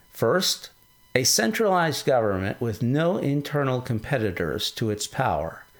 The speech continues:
Second, a state with entirely secular goals, those of civil peace and prosperity. Third, states that, whether monarchical or not,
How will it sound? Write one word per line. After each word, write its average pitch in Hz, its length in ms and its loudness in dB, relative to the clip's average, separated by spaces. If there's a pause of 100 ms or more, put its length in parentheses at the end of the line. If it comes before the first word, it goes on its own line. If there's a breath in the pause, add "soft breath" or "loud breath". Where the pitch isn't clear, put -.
(220 soft breath)
Second, - 520 0 (520 soft breath)
a 139 60 2
state 165 480 2
with 139 160 0
entirely 139 580 2
secular 139 720 0
goals, 95 640 -2 (160)
those 120 320 0
of 120 140 0
civil 147 400 0
peace 95 540 -2
and 101 160 -2
prosperity. 117 800 -2 (880 soft breath)
Third, 175 560 2 (480 soft breath)
states 208 580 0
that, 151 480 2
whether 110 380 2
monarchical 127 800 0
or 95 180 2
not, 107 480 0